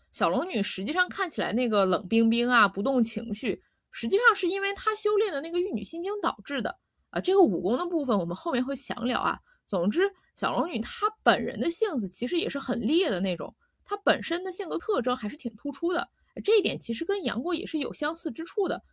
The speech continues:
就是她其实很倔，属于吃软不吃硬的那一种。从一开始她收留杨过也能看出来这一点。而且啊，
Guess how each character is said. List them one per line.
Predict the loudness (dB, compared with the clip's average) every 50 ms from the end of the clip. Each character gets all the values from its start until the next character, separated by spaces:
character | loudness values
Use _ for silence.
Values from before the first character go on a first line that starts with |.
| _ _
就 | -4 -2 -2
是 | 0
她 | 0 -4 -4 -4 _ _ _ _ _ -4
其 | 0 0 2
实 | 2 0
很 | 0 0 -2 -2 -2
倔， | -8 -4 2 4 4 4 4 0
属 | -4 -2 -2 -2
于 | -2 -2
吃 | -2 2 4 6
软 | 6 6 4 2
不 | 0 -2
吃 | -2 0 0
硬 | 2 2 2 2 2
的 | 2
那 | 4 4
一 | 4 4 4
种。 | 2 0 -2 -6 _ -20 _ _ _
从 | _ -2 -2 0
一 | 0 -2
开 | -2 0 0 0
始 | 0
她 | 0 -2
收 | -2 -2 0 0
留 | 0
杨 | 2 2 2 0 0
过 | 0 0 0
也 | 0 0
能 | -2 -4 -8
看 | -6 -2 -2 -2 -2
出 | -2
来 | -2 -2
这 | 0 0
一 | 0 0 0
点。 | -2 -4 -8 _ _ _ _ _ _ _ _ _ 0
而 | 2 2 2
且 | 2 2 0
啊， | 2 2 2 0